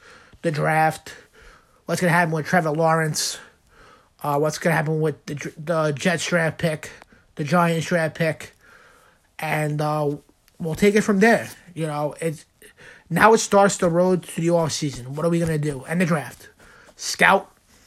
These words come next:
build, and it's not over yet. You know, it's not over yet, you know. But, um, yeah, guys, I'd like to thank you all for watching the first episode of The Ryan Colmar Show.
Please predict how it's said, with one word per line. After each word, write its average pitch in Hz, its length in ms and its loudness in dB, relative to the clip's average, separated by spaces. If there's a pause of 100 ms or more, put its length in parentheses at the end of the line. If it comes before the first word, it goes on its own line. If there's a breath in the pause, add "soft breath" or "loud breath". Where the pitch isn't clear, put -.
(640 soft breath)
build, 180 460 0 (920 loud breath)
and 170 140 0
it's 175 120 0
not 247 140 8
over 220 220 6
yet. 135 300 0 (800 soft breath)
You 160 140 0
know, 160 260 0 (380)
it's - 160 -4
not 180 160 2
over 156 220 2
yet, 131 340 -2
you 143 100 -10
know. 143 200 -6 (640 soft breath)
But, 165 320 2
um, 165 360 0 (400 soft breath)
yeah, 208 200 6
guys, 185 280 4
I'd - 140 -6
like 185 220 2
to 180 60 0
thank 196 280 0
you 202 80 4
all 196 120 4
for 180 140 -4
watching 180 380 2
the 165 100 2
first 185 320 0
episode 175 420 2
of 160 80 2
The 160 80 2
Ryan 165 300 2
Colmar 196 460 2
Show. 190 380 0